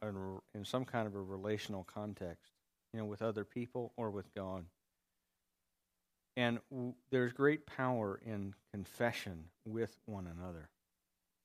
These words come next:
and saying to your spouse, "Baby, I was wrong in X and X and X that I did, and I'm sorry. Please forgive me." There's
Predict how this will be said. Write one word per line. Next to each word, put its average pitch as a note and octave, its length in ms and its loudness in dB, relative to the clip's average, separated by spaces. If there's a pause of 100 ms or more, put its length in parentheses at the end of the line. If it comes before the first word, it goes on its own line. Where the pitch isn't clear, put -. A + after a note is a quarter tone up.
(140)
and F#2+ 140 -6
saying G#2 480 0 (960)
to C#3 100 0
your G#2+ 220 2
spouse, G#2+ 680 0 (720)
"Baby, A2+ 520 2
I A2+ 160 0
was F#2+ 220 -6 (160)
wrong F#2 400 -6 (600)
in E2+ 240 -10 (840)
X F#2+ 220 -6
and F#2 100 -6
X F#2 240 -8
and F#2 80 -8
X F#2 260 -10
that F#2 140 -8
I E2+ 240 -8
did, G#2+ 340 0 (640)
and G2+ 140 -4 (100)
I'm G#2+ 280 -2
sorry. E2+ 560 -6 (520)
Please A2 300 -6
forgive E2 320 -12
me." - 60 -20 (2750)
There's B2 180 -2